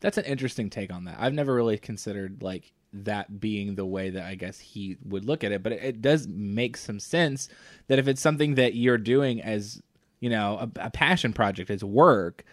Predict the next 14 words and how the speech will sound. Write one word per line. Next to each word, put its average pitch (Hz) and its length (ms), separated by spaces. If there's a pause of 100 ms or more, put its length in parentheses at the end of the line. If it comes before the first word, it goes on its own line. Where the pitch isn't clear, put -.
(300)
that 131 220
you 151 80
don't 175 180
always 135 340
have 120 300
to 120 140
be 110 180
doing 110 340
your 107 140
work 104 260
as 107 120
something 107 320
that 101 120
you, 101 480